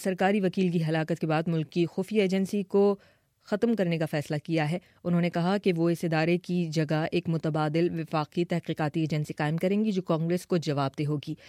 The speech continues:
وکیل استغاثہ مسٹر البرٹو نسمان جلد ہی کانگریس کے سامنے سینئر حکومتی اہلکاروں کے خلاف گواہی دینے والے تھے، تاہم اس سے ایک ہفتے قبل ہی انہیں گولی مار کر ہلاک کر دیا گیا۔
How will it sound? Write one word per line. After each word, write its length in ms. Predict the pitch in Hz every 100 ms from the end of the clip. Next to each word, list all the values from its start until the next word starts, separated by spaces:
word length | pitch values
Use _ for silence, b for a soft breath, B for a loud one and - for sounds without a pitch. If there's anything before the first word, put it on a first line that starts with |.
| B B
وکیل 280 | 180 185 175
استغاثہ 600 | 165 160 151 151 - 196
مسٹر 480 | 185 156 175 165 165 b b
البرٹو 560 | - 165 160 170 185 175
نسمان 540 | 165 147 165 160 180 208
جلد 300 | 175 156 165 165
ہی 100 | 214
کانگریس 420 | - 160 165 165
کے 80 | 175
سامنے 380 | - 156 165 208 -
سینئر 300 | 196 196 190
حکومتی 540 | 170 190 190 185 190
اہلکاروں 460 | 170 170 175 170 170
کے 80 | 170
خلاف 280 | 160 156 147
گواہی 300 | 156 147 143
دینے 200 | 180 180
والے 240 | 180 175 185
تھے، 140 | 196 180 B B
تاہم 320 | - 175 202 202
اس 80 | 180
سے 180 | 185 185 b b -
ایک 260 | 220 233
ہفتے 220 | 196 -
قبل 300 | 175 190 180
ہی 200 | 139 160 170
انہیں 300 | 151 151 151 135
گولی 180 | 160 165
مار 160 | 160 147
کر 140 | 165 147 151
ہلاک 220 | 143 -
کر 100 | 139 139
دیا 160 | 139
گیا۔ 80 | 135